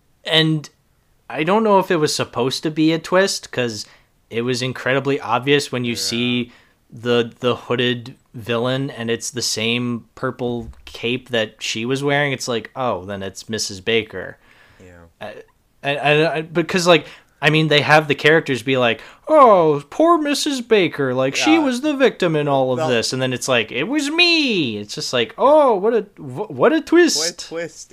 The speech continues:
Speaker 2: And, and the funniest, honestly, the best part about this twist is that her whole, her whole shtick, her whole plan was that, sh-, was that she literally has a house which she flips upside down to disguise herself, and her,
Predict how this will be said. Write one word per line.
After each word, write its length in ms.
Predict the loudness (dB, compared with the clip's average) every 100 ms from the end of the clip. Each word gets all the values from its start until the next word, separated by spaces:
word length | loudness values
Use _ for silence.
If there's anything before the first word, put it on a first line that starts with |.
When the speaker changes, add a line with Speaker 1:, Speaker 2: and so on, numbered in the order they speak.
| -8
Speaker 2:
And, 180 | -6 -4
and 180 | -6 -8
the 80 | -8
funniest, 680 | -8 -8 -8 -10 -12 -20 _ _ _ _
honestly, 400 | -10 -10 -10 -10
the 140 | -8
best 280 | -6 -6 -8
part 180 | -10 -8
about 260 | -4 -4 -6
this 200 | -14 -16
twist 380 | -10 -10 -10
is 200 | -16 -14
that 240 | -8 -8 -10 -12
her 220 | -10 -10
whole, 580 | -8 -8 -8 -10 -14 -18 -16
her 140 | -14
whole 280 | -12 -12 -12
shtick, 360 | -14 -14 -14 -12
her 140 | -14
whole 200 | -12 -12
plan 580 | -12 -16 -14 -14 -16 -20 _ _ _ _
was 240 | -14 -14 -10
that, 380 | -6 -6 -8 -14 _ _ -20
sh-, 240 | -20 -20 -20 _
was 220 | -16 -12 -8
that 200 | -8 -8
she 180 | -12 -10
literally 380 | -8 -8 -10
has 240 | -8 -8 -8
a 60 |
house 600 | -10 -4 -4 -4 -12 -20 _ _ _
which 160 | -14 -14
she 380 | -14 -14 -14 -14
flips 460 | -16 -10 -8 -10 -10 -6
upside 420 | -6 -6 -8 -6
down 220 | -8 -10
to 100 | -14
disguise 460 | -16 -12 -8 -8 -10
herself, 360 | -16 -14 -14
and 140 | -14
her, 100 | -16